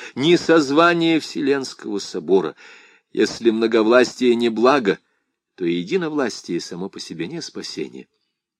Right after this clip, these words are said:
Единовластие пап не спасло же римскую церковь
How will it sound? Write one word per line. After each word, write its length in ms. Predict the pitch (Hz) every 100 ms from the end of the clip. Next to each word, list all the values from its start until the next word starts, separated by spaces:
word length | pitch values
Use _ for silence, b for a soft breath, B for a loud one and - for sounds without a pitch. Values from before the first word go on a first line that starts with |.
| _ _
Единовластие 840 | 123 113 180 190 226 196 - 202 185
пап 420 | 208 202 196 -
не 140 | 190
спасло 600 | 180 - 180 - 95 208
же 240 | 123 104 - b b b
римскую 640 | 123 180 170 - 185 185
церковь 600 | - 185 185 - 180 -